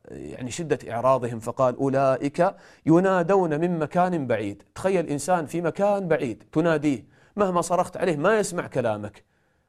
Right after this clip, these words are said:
فهذا مثل لهؤلاء المعرضين من شدة إعراضهم، كأنهم ابتعدوا غاية الابتعاد عن، آه، الداعي إلى الله الذي ينصح لهم، فحتى إذا ناداهم لا يسمعون كلامه.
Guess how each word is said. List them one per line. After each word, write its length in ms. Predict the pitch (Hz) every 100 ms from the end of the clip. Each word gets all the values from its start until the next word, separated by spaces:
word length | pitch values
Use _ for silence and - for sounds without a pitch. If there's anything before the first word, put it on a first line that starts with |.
| -
فهذا 320 | 151 196 175
مثل 340 | 208 196 196
لهؤلاء 500 | 151 151 131 139 165
المعرضين 560 | 139 123 117 107 110 95
من 100 | 110
شدة 400 | 135 214 196 151
إعراضهم، 500 | 143 170 175 165 202 - - _
كأنهم 360 | 208 220 190 147
ابتعدوا 540 | 131 - 208 165 151
غاية 300 | 143 240 233 185
الابتعاد 600 | 160 151 147 156 147 120
عن، 280 | 127 156 131 - _ _
آه، 420 | 135 131 117 104
الداعي 460 | 123 117 151 127 117
إلى 80 | 131
الله 360 | 123 135 131
الذي 300 | 120 127 123
ينصح 360 | 139 151 - 113
لهم، 320 | 131 160 214 - - _
فحتى 640 | - 147 143 - 190 190 160
إذا 280 | 160 147
ناداهم 600 | 139 135 151 180 160 185 190 _ -
لا 200 | 135 156
يسمعون 580 | 135 - 131 107 147 127
كلامه. 640 | 135 113 110 104 101 104